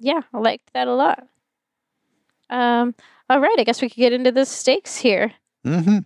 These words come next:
Speaker 1: So I kinda went back and forth as to what I wanted as far as the steaks goes, but my favorite,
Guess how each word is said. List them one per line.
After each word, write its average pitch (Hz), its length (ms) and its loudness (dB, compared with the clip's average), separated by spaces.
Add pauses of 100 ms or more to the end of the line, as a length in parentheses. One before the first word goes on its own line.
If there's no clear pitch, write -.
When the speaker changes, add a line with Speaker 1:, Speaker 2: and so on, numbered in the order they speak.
(440)
Speaker 1:
So 294 280 2
I 285 160 0
kinda 359 260 0
went 247 180 0
back 233 180 2
and 233 140 -4
forth 233 220 2
as 226 180 0
to - 120 0
what 220 180 2
I 220 120 4
wanted 196 500 -2
as 196 240 -2
far 196 140 2
as 196 140 -2
the 202 60 -2
steaks 202 440 -2
goes, 185 360 0
but 175 180 -2
my 240 200 -2
favorite, 226 600 0